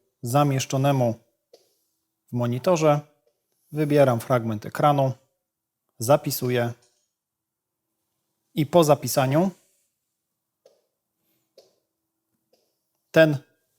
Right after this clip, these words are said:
widoczny na monitorze fragment ekranu mogę wysłać do rodziców. Dzięki opcji eksportuj wybieram jedną z metod przesłania tej karty, na przykład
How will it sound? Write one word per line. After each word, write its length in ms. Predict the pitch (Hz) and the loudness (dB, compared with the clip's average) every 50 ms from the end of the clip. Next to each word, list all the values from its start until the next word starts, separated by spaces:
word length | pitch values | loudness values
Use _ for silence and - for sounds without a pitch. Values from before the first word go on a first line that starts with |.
| _ 127 | _ -6
widoczny 460 | 139 139 147 147 143 - - 139 131 | 0 2 2 2 2 0 -4 -4 -4
na 240 | 127 127 123 117 123 | -2 -2 -4 -4 -4
monitorze 540 | 135 127 131 127 127 - 143 135 120 120 110 | -6 -6 -6 -6 -6 -4 -6 -4 -4 -6 -6
fragment 440 | - 139 131 123 117 117 110 107 123 | -4 -2 -2 -2 -4 -8 -10 -12 -12
ekranu 400 | - - 170 165 156 147 139 135 - _ _ _ _ _ _ _ | -8 -4 -4 -2 -2 -2 -4 -6 -10 _ _ _ _ _ _ _
mogę 240 | 180 202 185 170 147 | 0 2 2 2 2
wysłać 520 | 123 131 131 - - 131 120 113 - - | 2 0 -2 -2 0 -2 -2 -2 -4 -8
do 440 | 117 110 113 113 110 110 - _ _ _ | -6 -2 -2 -2 -2 -4 -10 _ _ _
rodziców. 580 | 123 127 131 127 131 123 - - - - - _ _ _ _ _ _ _ _ _ _ _ _ _ _ _ _ | -6 -4 -4 -4 -4 -6 -6 -10 -12 -14 -18 _ _ _ _ _ _ _ _ _ _ _ _ _ _ _ _
Dzięki 400 | - 156 165 170 165 - 143 135 | -2 0 0 0 0 -2 -2 0
opcji 400 | 139 156 - - - - 127 - | 2 0 0 0 -6 -10 -8 -8
eksportuj 720 | - 120 - - - 131 123 127 - - 208 233 226 - _ _ _ _ _ _ _ _ _ _ _ _ _ _ _ _ _ _ _ _ | -8 -10 -10 -4 -2 -2 -2 -2 -2 -2 -2 -2 -2 -6 _ _ _ _ _ _ _ _ _ _ _ _ _ _ _ _ _ _ _ _
wybieram 580 | 160 175 175 180 180 175 160 147 131 123 113 - - _ _ _ _ | -8 -6 -2 2 2 4 6 4 4 2 0 -4 -8 _ _ _ _
jedną 480 | 135 131 156 160 139 139 135 135 127 123 | -2 0 0 2 2 0 -2 -2 -2 -2
z 60 | 117 | 2
metod 520 | 135 151 156 - 131 117 - - - _ _ _ _ _ _ | 2 2 2 2 0 -4 -4 -10 -18 _ _ _ _ _ _
przesłania 500 | - - 147 - - - 143 139 135 127 | -6 -4 -4 -4 -2 -2 -2 -2 -2 -2
tej 140 | - 127 - | -4 -4 -2
karty, 420 | - 117 104 - - 151 175 185 - - | -2 -4 -4 -2 -2 -2 -2 -2 -4 -4
na 140 | 135 135 131 | -4 -4 -4
przykład 520 | - - - 160 - - 127 107 - - | -4 -4 -4 -4 -2 0 -2 -2 -2 -8